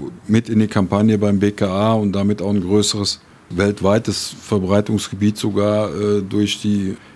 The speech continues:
internationale Kampagne halt, äh, die dann zunächst mal in den beteiligten Ländern, aber soweit ich informiert bin, möglicherweise auch noch weiter verbreitet werden wird. Und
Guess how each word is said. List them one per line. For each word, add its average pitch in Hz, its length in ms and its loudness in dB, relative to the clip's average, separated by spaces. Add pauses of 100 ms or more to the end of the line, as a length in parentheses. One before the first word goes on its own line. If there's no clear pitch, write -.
internationale 98 760 2
Kampagne 87 560 -2
halt, 85 320 -8
äh, 87 160 -6
die 87 160 -6
dann 90 400 -6 (420)
zunächst 101 360 0
mal 104 60 0
in 98 40 4
den 98 80 2
beteiligten 101 400 0
Ländern, 110 380 2
aber 98 160 -2
soweit 95 300 0
ich - 60 -6
informiert 101 460 2
bin, 98 140 2
möglicherweise 98 560 0
auch 95 80 -2
noch 95 180 0
weiter 95 340 0 (160)
verbreitet 92 680 -2
werden 90 300 -4
wird. 104 220 -2
Und 98 420 0